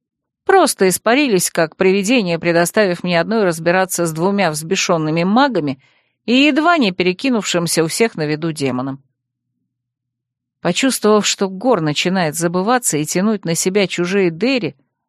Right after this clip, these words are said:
а народу тут было много, я до скрипа сжала зубы и повернулась с тревогой, уставившись на перекосившиеся лица братьев. «Боже! Как же странно меняются с короны, когда ими овладевают силы,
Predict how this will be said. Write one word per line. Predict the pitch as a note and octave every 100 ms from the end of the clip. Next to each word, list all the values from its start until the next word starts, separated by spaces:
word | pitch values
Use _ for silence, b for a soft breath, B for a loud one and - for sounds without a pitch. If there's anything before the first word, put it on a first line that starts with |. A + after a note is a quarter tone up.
| _
а | E3+
народу | D#3+ D#3+ F3 E3 E3
тут | E3 D3+
было | D#3 D3
много, | D3+ D3 E3+ A#3 A3+ F3 C3+ - _ _ _ _ _ -
я | D#3 F#3
до | G#3+
скрипа | A3 C#4 D4 F3
сжала | E3 F3 G#3 F3
зубы | D#3 F3 B3+ F#3 - _ _ _ -
и | F#3+
повернулась | G#3 A3+ A3+ A#3 B3 C4+ B3+ -
с |
тревогой, | - G#3 G#3 A#3+ A#3
уставившись | A3 - G#3+ G#3+ G#3+ - A3 -
на | G3
перекосившиеся | G3 G3 F#3+ F#3 G#3 F#3+ F#3 F3+ -
лица | F3+ F3+ - F3
братьев. | E3 C#3+ C3+ - - _ _ _ _ _ _ _ -
«Боже! | F3+ F#3 B3 F#3 D#3 D#3+ - _ _ _ _ _ _ _ -
Как | E4+ C4+ F#3
же | G#3 G#3+
странно | - C4 C4+ F#3+ G3+
меняются | A3 A#3 A3 F3+ - G3+
с |
короны, | - A#3+ D4+ A3
когда | F#3 G3 G3 A3
ими | G3 G3
овладевают | G3 G3+ G#3+ A3+ F#3 F3+
силы, | - C#4+ A3